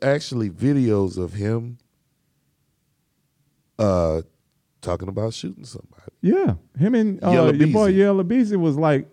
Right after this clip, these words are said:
Speaker 2: arch enemies.
Speaker 1: Yeah.
Speaker 2: And if you, let me tell you the connection I see in this shit, and it's weird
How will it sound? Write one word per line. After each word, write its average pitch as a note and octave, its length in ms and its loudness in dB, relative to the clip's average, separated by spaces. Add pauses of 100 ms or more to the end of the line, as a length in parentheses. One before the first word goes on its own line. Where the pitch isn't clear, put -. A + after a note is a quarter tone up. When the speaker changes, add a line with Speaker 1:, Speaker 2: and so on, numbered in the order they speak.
(120)
Speaker 2:
arch G3+ 300 0
enemies. D#3+ 420 0
Speaker 1:
Yeah. A#2 240 -2 (500)
Speaker 2:
And D#3+ 260 0
if D#3+ 260 2
you, D#3+ 220 4
let D#3+ 160 0
me F3+ 100 0
tell F3 160 0
you D3+ 120 2
the C#3 80 -2
connection C3 460 -4
I B2+ 120 -2
see G2 220 -4
in F#2 120 -2
this F2 180 -6
shit, F#2+ 280 -6
and F#2 140 -4
it's F2+ 120 -6
weird A2+ 400 -4